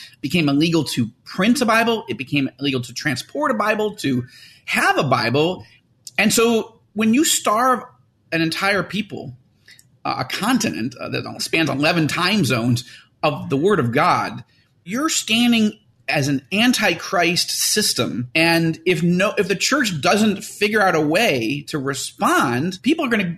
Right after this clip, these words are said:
die and go to hell, ne-, never even having a, had a chance to hear, much less hold a Bible for themselves and say, "What does the scripture say?" It took enormous amount of courage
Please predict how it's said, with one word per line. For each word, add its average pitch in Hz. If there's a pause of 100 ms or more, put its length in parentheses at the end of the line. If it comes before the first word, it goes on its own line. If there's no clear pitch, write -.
die 196
and 196
go 196
to 190
hell, 226
ne-, 208
never 302
even 277
having 202
a, 151
had 151
a 139
chance 349
to 160
hear, 139 (340)
much 240
less 208
hold 254
a 196
Bible 180
for 170
themselves 185
and 156
say, 160
"What 147
does 208
the 214
scripture -
say?" - (340)
It 214
took -
enormous 269
amount 135
of -
courage -